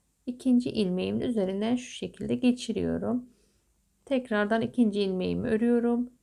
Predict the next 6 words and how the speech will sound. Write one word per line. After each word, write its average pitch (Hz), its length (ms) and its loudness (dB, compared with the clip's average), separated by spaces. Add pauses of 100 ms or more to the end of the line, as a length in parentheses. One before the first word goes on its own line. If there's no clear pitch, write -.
(140)
İlk 269 320 -4
ilmeğim 196 440 -2
ikinci 214 400 0
ilmeğimin 190 380 -2
üzerinden 220 600 0
geçiriyorum. 220 680 0